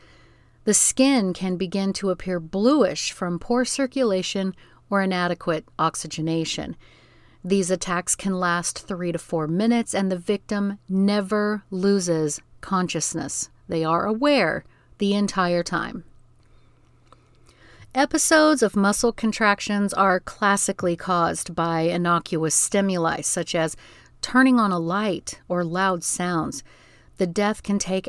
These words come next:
hours or longer. I mean, it sounds most unpleasant. Also in eighteen eighty-one, Miss Julia Stott came to Doctor Cream's office to obtain pills for her husband,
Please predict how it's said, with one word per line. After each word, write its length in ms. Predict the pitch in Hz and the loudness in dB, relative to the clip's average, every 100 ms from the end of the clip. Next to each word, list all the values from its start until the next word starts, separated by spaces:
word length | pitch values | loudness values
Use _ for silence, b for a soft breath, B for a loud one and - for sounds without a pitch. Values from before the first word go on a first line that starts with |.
| - | -4
hours 480 | 180 190 190 190 - | 0 0 0 -2 -4
or 200 | 185 180 | -2 0
longer. 640 | 170 170 170 175 151 160 - b b b b b b | 0 0 0 0 -2 -4 -12 b b b b b b
I 60 | 180 | -10
mean, 100 | 180 | -8
it 100 | 175 | -4
sounds 460 | - 185 180 175 190 | -2 0 -2 -2 -2
most 580 | 214 240 247 202 - | 2 4 4 2 -2
unpleasant. 840 | 160 151 - 202 202 156 131 - - - - _ _ _ _ _ _ _ _ _ _ b b b b b b b | -6 -8 -4 -2 0 -2 -6 -8 -14 -20 -20 _ _ _ _ _ _ _ _ _ _ b b b b b b b
Also 460 | 254 302 - 330 320 | 2 4 4 4 4
in 100 | 277 | 4
eighteen 400 | 269 254 262 240 | 2 2 2 4
eighty-one, 680 | 214 196 185 202 208 208 196 | 2 -2 0 2 2 0 0
Miss 260 | 208 190 - | -2 -2 -4
Julia 600 | 170 202 240 311 349 339 | -4 0 2 2 0 0
Stott 680 | - - 170 156 - - - - | -2 -2 0 -2 -2 -8 -16 -16
came 280 | - 175 170 | -6 -2 -2
to 120 | 165 | -4
Doctor 380 | 160 151 - 180 | -2 -4 -2 -8
Cream's 400 | - 214 220 - | -4 -2 -2 -2
office 540 | 226 269 - 170 - | 0 0 0 -6 -6
to 160 | - 185 | -4 -4
obtain 420 | 175 - 190 175 | -4 -6 -6 -6
pills 400 | - 294 311 302 | -2 2 2 0
for 180 | - 175 | -4 -6
her 180 | 165 160 | -4 -6
husband, 580 | - 233 220 240 240 | -2 -2 0 0 0